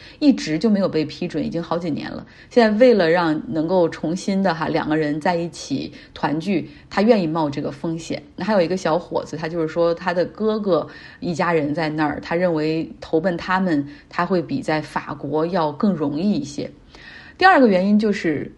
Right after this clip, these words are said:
这很多的准备去英国的这些难民，他们的母语就是英文。这些人所在的国家过去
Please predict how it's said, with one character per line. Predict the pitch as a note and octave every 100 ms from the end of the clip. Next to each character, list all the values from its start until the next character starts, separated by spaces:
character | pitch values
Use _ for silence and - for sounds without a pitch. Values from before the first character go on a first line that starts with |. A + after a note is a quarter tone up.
| - -
这 | C3
很 | - D#3
多 | F#3+ A3+
的 | A3+ F3+
准 | - C#3+
备 | F3
去 | F3+ G3+
英 | F#3 A#3 A#3+
国 | E3
的 | D3 D#3
这 | D#3+
些 | D3+
难 | E3 F3+ D#3
民， | C#3+ C#3+ D#3
他 | - A3+
们 | A#3+
的 | F#3
母 | D#3 D#3+
语 | A#3 F3+
就 | D#3+
是 | D#3
英 | D3 G#3+ A#3+
文。 | - - - - -
这 | - C#4
些 | C#4
人 | B3+ A3
所 | G3+
在 | C#3+ F#3
的 | E3+
国 | - D3
家 | C#3+ E3 F3
过 | G3+ F3
去 | - F3